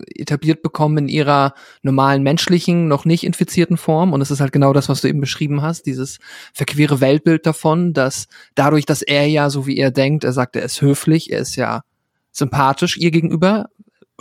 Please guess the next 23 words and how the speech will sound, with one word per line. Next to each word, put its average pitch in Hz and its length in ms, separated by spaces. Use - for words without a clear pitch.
Im, 139 180
äh, - 220
Klartext, 143 480
er 131 100
belästigt 139 400
sie 175 80
permanent, 165 380
nachdem 147 240
sie 151 80
dreimal 143 300
gesagt 139 260
hat, 131 80
dass - 100
sie - 80
keine 143 140
Lust 160 200
hat, 151 140
sich 151 120
mit 143 120
ihm 139 160
weiter 143 220
zu - 100
unterhalten, 147 580